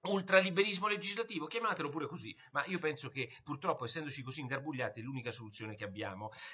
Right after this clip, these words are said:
Ehm, e Feltri prende per in, in giro Repubblica, oggi se la prende pure con il direttore, ieri con i Merli, cioè con Francesco Merlo, dice: "Ma scusa, ma è inutile Repubblica che piagnucoli se, eh, Salvini parla male di voi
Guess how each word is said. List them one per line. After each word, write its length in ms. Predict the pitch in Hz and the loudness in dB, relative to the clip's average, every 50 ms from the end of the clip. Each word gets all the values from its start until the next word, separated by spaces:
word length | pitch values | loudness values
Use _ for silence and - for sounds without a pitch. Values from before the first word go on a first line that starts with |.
| - | -8
Ehm, 1500 | - 151 147 147 151 147 143 143 143 143 135 135 139 135 131 131 131 131 131 127 131 127 127 127 123 123 123 123 120 117 120 - _ _ | -4 0 2 4 4 4 4 4 2 2 0 0 0 0 -2 -2 -4 -4 -4 -4 -4 -4 -4 -4 -4 -4 -4 -4 -4 -6 -8 -12 _ _
e 320 | - 143 139 135 127 113 | -8 -4 -2 -2 -2 -2
Feltri 420 | 123 - 180 185 165 123 - 131 120 | 2 4 4 4 4 2 -2 -6 -8
prende 240 | 127 123 120 117 117 | -6 -6 -6 -6 -6
per 120 | 127 120 | -6 -6
in, 80 | 123 120 | -8 -6
in 160 | 123 127 120 | -4 -4 -4
giro 240 | 117 135 143 127 113 | -4 -4 -4 -2 -2
Repubblica, 600 | 110 107 110 139 135 120 117 113 110 127 117 107 | -4 -4 -4 -6 -8 -6 -6 -6 -6 -4 -2 0
oggi 220 | 120 139 131 117 | 0 0 0 -2
se 100 | 107 113 | -6 -8
la 100 | 113 113 | -8 -6
prende 340 | - - 113 107 104 110 110 | 0 0 0 2 2 -2 -6
pure 320 | - - 123 120 117 104 101 | -6 -10 -10 -8 -8 -8 -8
con 280 | 110 113 113 113 107 | -8 -10 -8 -8 -8
il 240 | 104 101 - 117 98 | -8 -10 -10 -10 -12
direttore, 520 | 98 107 113 104 95 - 147 139 101 95 | -10 -8 -8 -10 -8 -8 -6 -6 -6 -6
ieri 280 | 98 107 131 127 113 107 | -6 -8 -6 -6 -6 -6
con 160 | 95 107 104 | -8 -8 -8
i 60 | 104 | -6
Merli, 400 | 107 120 120 104 92 90 92 92 | -6 -6 -6 -6 -8 -8 -12 -12
cioè 160 | 92 104 107 107 | -10 -10 -10 -10
con 140 | 104 110 | -12 -12
Francesco 420 | - 131 123 - 165 165 165 - 190 | -12 -12 -12 -12 -12 -12 -12 -10 -8
Merlo, 260 | 190 180 151 - 127 | -8 -8 -8 -8 -12
dice: 200 | 131 127 - - | -14 -14 -14 -14
"Ma 80 | - - | -14 -14
scusa, 180 | - - - - - - - - - | -10 -8 -8 -8 -8 -12 -16 -12 -8
ma 80 | - | -6
è 20 | - | -4
inutile 240 | 208 208 170 135 131 | -4 -2 -2 -2 -4
Repubblica 320 | 123 - - 131 123 123 | -4 -8 -10 -10 -10 -8
che 120 | 117 127 | -8 -8
piagnucoli 480 | - - 123 120 123 147 139 127 123 117 | -8 -8 -10 -8 -8 -8 -6 -4 -2 -2
se, 240 | 113 - 120 113 107 - - - | 0 0 -2 -2 -2 -6 -10 -4
eh, 800 | 107 110 123 123 120 120 113 110 110 110 107 107 107 104 104 98 98 | 0 0 2 2 2 2 2 2 2 2 0 0 -2 -4 -4 -4 -4
Salvini 480 | - 131 127 117 113 139 143 135 123 | -2 -2 -2 -4 -6 -8 -8 -8 0
parla 260 | - 123 117 113 117 110 | 2 2 2 2 2 4
male 260 | 120 123 127 120 110 | 6 6 6 4 2
di 120 | 123 113 | -4 -6
voi 360 | 110 117 107 - - 107 104 | -4 0 0 0 0 -2 -4